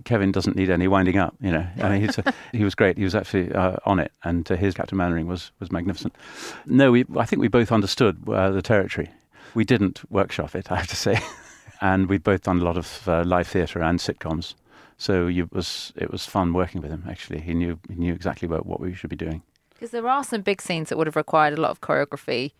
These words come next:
Speaker 3: Thinking of the trying to dampen down a fire.
Speaker 1: Yes.
Speaker 3: You know, that mu-, that must have required quite a lot of pre-planning.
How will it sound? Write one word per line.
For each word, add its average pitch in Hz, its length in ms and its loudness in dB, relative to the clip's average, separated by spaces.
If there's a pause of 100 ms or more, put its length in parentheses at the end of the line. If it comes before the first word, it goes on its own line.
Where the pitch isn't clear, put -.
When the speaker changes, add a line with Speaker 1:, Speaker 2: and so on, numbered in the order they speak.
(480)
Speaker 3:
Thinking 165 320 -4
of 151 160 2
the 156 100 -2
trying 156 200 -2
to 156 80 -4
dampen 156 340 0
down 151 180 2
a 151 40 0
fire. 147 520 2 (240)
Speaker 1:
Yes. 92 200 -12 (200)
Speaker 3:
You 185 120 0
know, 156 180 4
that 170 160 6
mu-, 165 140 -2
that 175 160 4
must 170 160 -4
have - 40 -6
required 160 380 0
quite - 220 2
a 143 60 -2
lot 156 140 2
of 151 220 -4 (520)
pre-planning. 151 640 -4